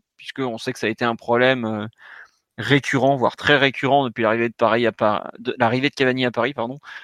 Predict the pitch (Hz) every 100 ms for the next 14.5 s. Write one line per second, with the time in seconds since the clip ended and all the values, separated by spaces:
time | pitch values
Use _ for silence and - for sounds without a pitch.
0 | - - 113 117 127 135 131 139 156 131
1 | 123 - 131 139 131 127 131 143 139 -
2 | 147 147 - - - 123 117 - 131 147
3 | 156 135 123 123 117 117 - 120 123 -
4 | 151 139 147 147 131 127 131 - 127 -
5 | - - - _ _ - 113 147 143 -
6 | 139 143 147 147 143 - 143 139 131 -
7 | 120 123 - 143 160 175 _ _ _ _
8 | _ _ 117 117 - 110 139 156 139 135
9 | 135 127 120 185 110 113 113 110 101 104
10 | 110 117 151 220 160 - 120 113 123 120
11 | 117 - - 117 - 143 - _ _ _
12 | _ _ _ _ _ _ - - - _
13 | _ _ _ _ _ _ - 139 139 143
14 | 139 135 135 127